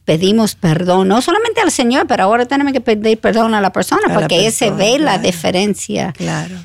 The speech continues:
Speaker 1: Eso no fue la verdad y yo necesito admitirlo.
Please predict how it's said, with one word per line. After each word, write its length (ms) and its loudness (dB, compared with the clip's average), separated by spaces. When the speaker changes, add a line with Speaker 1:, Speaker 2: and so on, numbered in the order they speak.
Speaker 1:
Eso 320 -2
no 140 4
fue 200 0
la 120 0
verdad 360 -2
y 100 -2
yo 80 -2
necesito 580 -2
admitirlo. 840 -2